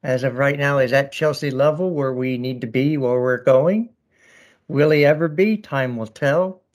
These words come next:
I think, I have kind of a feeling that maybe he won't ever get to that level.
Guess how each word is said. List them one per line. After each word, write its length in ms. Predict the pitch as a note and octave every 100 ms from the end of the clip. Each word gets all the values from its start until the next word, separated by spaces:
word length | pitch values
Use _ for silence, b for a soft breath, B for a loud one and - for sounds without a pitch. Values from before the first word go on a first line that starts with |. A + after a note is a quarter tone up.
| _ _ _ _
I 140 | E3+ D#3+
think, 200 | C#3+ C#3
I 160 | - F#3+
have 260 | C3+ - _ _
kind 260 | C#3 B2+
of 80 | A2+
a 80 | G#2
feeling 380 | - C3 A#2+ A2+
that 140 | G#2+
maybe 580 | G#2 G#2 A2 A#2+ A#2 A2+
he 120 | G#2+
won't 300 | A2 A2 A2
ever 200 | A2 A2
get 180 | G#2+ A#2
to 80 | A2
that 240 | A#2 A#2
level. 500 | A2+ A2+ A2 A#2 B2